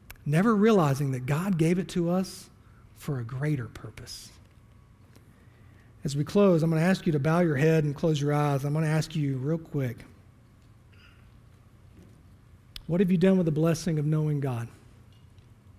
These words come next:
The individual blessing of knowledge of, of God, has it been passed on to generation to generation, to neighbor to neighbor?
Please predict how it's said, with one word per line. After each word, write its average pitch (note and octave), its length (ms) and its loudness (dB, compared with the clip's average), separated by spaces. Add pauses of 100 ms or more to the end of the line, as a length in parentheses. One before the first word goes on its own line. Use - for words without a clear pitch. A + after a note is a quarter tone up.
(3000)
The D#3 120 2
individual F#3+ 480 6
blessing G3 600 4
of D3 180 0
knowledge F3+ 520 2
of, D#3 80 0 (380)
of D3 140 -2
God, F3+ 360 2
has E3 200 2
it E3 140 0
been G3 260 4
passed F3 420 -2
on F3 360 2 (260)
to D3 80 -6
generation F3+ 840 0
to E3 120 -4
generation, D#3+ 800 -2 (800)
to F3 100 0
neighbor F#3+ 500 4
to G3 160 0
neighbor? D3+ 460 -2